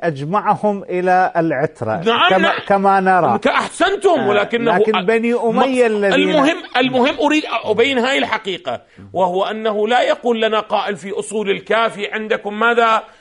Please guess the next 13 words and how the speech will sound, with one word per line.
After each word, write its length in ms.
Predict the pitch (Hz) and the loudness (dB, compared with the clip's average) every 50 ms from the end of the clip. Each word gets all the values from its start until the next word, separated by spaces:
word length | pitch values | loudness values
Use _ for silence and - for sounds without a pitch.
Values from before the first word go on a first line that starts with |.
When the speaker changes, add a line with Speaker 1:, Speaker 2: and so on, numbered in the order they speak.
| - - - | -20 -20 -18
Speaker 2:
كتاب 320 | - 185 233 226 220 - 233 | -4 0 0 2 2 2 0
الله 200 | 233 233 226 220 | 0 2 0 0
وس-، 180 | 208 - - | 0 -2 -2
أبدا، 720 | - 277 339 403 - 427 427 427 427 415 403 381 320 - - - - - - - | 0 2 2 4 4 2 4 4 4 4 2 2 -2 -6 -8 -14 -20 -20 -16 -6
نتحداكم 1300 | 190 233 269 262 - 262 - - - 262 247 240 240 262 277 403 440 466 453 453 403 392 - 349 349 320 - - - | -2 -2 -2 0 0 -2 -2 -2 -2 -4 -4 -4 -8 -4 0 2 4 4 4 4 2 2 0 0 -2 -2 -4 -6 -6
أن 140 | 285 269 269 | -4 -4 -2
يكون 560 | 269 262 262 262 - 269 262 262 262 254 240 | -2 0 -2 0 0 -2 0 0 0 0 0
هناك 560 | 233 196 208 233 240 262 269 269 254 226 - - - - - - - - | 0 0 0 0 2 2 2 2 2 0 -2 -4 -12 -20 -20 -20 -20 -20
حديث 800 | - - - 233 247 214 269 294 302 285 269 254 - - - 294 294 294 269 240 190 - - _ - - _ _ _ _ - - _ _ - - - - | -10 -2 0 0 2 2 2 2 2 2 2 0 0 0 0 2 2 4 2 0 -4 -8 -12 _ -20 -20 _ _ _ _ -20 -20 _ _ -20 -20 -20 -10
في 420 | - 226 233 240 240 240 240 240 | -6 -4 -2 0 0 0 0 -2
نص 640 | 233 240 247 254 311 370 359 359 - - - - 381 | -2 -4 -2 0 2 2 2 0 -4 -14 -8 -4 -2
حديث 520 | 349 - - 240 254 226 320 349 311 - | -2 -2 0 -2 0 0 2 0 2 0
الثقلين، 840 | 339 294 - - 302 294 - 277 277 339 381 403 392 359 302 185 - | -2 -4 -2 -2 -2 0 2 2 2 2 2 2 0 0 -2 -4 -6